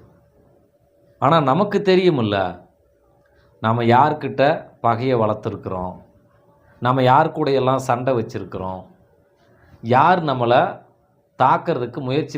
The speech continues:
பண்ணுவாங்க, யாரெல்லாம் நம்மளை டார்கெட் பண்றாங்க அப்படிங்கிறது போலீஸுக்கு தெரியறதுக்கு முன்னாடியே நமக்கு தெரிஞ்சிருக்குமே. உடன் இருந்த தோழர்கள் எப்படி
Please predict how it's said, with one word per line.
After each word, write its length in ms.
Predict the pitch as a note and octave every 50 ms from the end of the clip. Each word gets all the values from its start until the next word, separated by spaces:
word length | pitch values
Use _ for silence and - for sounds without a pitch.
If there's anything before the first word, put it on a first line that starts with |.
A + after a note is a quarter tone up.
| A#2
பண்ணுவாங்க, 460 | A#2+ A#2 A2 G#2+ G2 G2 F#2+ F#2 F#2 F2+ F#2 F2+ F#2 - - _ _ _ _ _ _ _ _ _ _ _ _ _ _ _ _ _ _ _ _ _ -
யாரெல்லாம் 580 | A#2 B2 C#3+ D#3+ F3 F3 E3 D#3+ D#3 D#3 D#3 D3+ E3+
நம்மளை 220 | D3+ C#3 C3 B2+ A#2+ B2 -
டார்கெட் 400 | C#3 D3 F#3+ G3+ F3+ F#3 F3 - -
பண்றாங்க 400 | - B2+ A#2 A2+ A2+ A2+ A2 A2 A#2 B2+ A#2
அப்படிங்கிறது 580 | G#2 A2 A2 A2+ A2+ A2+ A2+ A#2 A#2 A2+ A2+ G2+ G2 G#2 C3 - - - _ _ _ _ _ _ _ _ _ _ -
போலீஸுக்கு 560 | C3+ D3+ F3+ G#3 A3 A#3 - - G3+ - F3 D#3 A#2+ -
தெரியறதுக்கு 500 | C#3+ C#3+ D3+ D#3+ E3 C#3+ C#3+ D3 C#3+ - B2+ A#2
முன்னாடியே 420 | A#2+ B2 C3 C3 A#2+ A#2+ C#3 F3+ F3+ D3 B2+
நமக்கு 320 | C3 D3 F#3+ A3 G#3 - A3+ - F#3
தெரிஞ்சிருக்குமே. 680 | F#3 F3+ G3 F#3 F#3 F3 C#3+ - B2 G#2+ G#2 G2+ G2 F#2 F2 F2 - - - - _ _ _ _ _ _ _ _ _ _ _ _ _ _ _ _ _ _ _ _ _ _ _ _ _ _ _ _ _ _ _ _ _ _ _ _ -
உடன் 280 | A#2+ B2 D#3 E3 F3 F3 E3+
இருந்த 280 | C#3+ C#3 C3 B2+ A#2 A2+ -
தோழர்கள் 460 | A#2 A#2+ C#3 C#3+ C3+ A2 A2+ G#2+ G2 F2+ - - _ _ _ _ _ _ _ _ _ _ _ _ _ _ _ -
எப்படி 380 | A2+ C3+ C3+ C3+ - A3+ G3